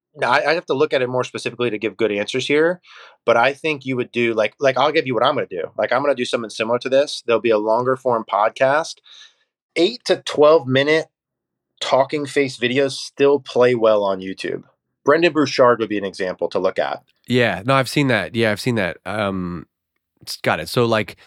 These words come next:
Speaker 2: have the pod-, the podcast might be an hour. Don't just take the same thing and put it on the YouTube channel. But the, but there's some really good clips from this, from this for, like, take two or three of those, your s-, or, or two of those, and make them into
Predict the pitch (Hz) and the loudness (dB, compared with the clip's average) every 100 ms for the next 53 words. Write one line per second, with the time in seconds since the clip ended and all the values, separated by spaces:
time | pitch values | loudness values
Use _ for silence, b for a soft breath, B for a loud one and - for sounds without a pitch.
0 | b b b b _ _ - 139 160 156 | b b b b _ _ -6 -2 -2 -2
1 | 123 - 117 107 98 - 135 135 117 104 | -8 -4 -4 -4 -6 -2 -2 0 0 0
2 | 107 104 98 95 90 92 87 80 71 90 | 0 -2 -2 -4 -4 -4 -4 -4 -8 -10
3 | - 107 110 107 - - 107 - 95 - | -6 -4 -4 -4 -8 -4 -4 -4 -6 -4
4 | 104 104 98 - 101 92 87 - 92 90 | -2 -2 -4 -4 -2 -2 -4 -4 -2 -2
5 | 82 85 92 87 85 85 85 90 95 98 | -2 -4 -4 -4 -6 -4 -4 -6 -6 -4
6 | 117 147 - 104 110 127 107 104 92 - | 2 2 2 -2 0 0 0 -2 -4 -2
7 | 107 - 92 90 87 - - - 87 95 | -4 -2 -4 -2 -4 -6 -12 -8 -4 -4
8 | 87 - 92 82 82 - B B B 127 | -4 -6 -6 -6 -6 -10 B B B -2
9 | 120 - 127 120 107 110 95 90 101 95 | 0 2 2 2 0 0 0 0 0 0
10 | 87 85 82 85 - 104 98 - 120 98 | -2 -4 -6 -8 -6 -4 -4 0 0 0
11 | 92 90 90 90 90 90 92 87 87 85 | -2 -2 -2 -2 -2 -4 -4 -6 -4 -4